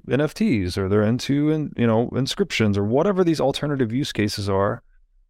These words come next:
that they can then see the value in an immutable, unchangeable database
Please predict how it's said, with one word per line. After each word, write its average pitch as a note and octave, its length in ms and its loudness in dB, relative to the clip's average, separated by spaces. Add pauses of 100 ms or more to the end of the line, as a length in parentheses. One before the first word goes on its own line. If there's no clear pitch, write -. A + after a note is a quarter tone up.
(320)
that B2 120 4
they C#3 140 2
can C3 180 0
then C#3 220 2
see F3 400 0
the C#3+ 100 2
value G#2 540 2
in A2+ 160 2
an G#2+ 200 0 (120)
immutable, A#2 960 2 (100)
unchangeable G#2+ 880 2
database G2 960 -2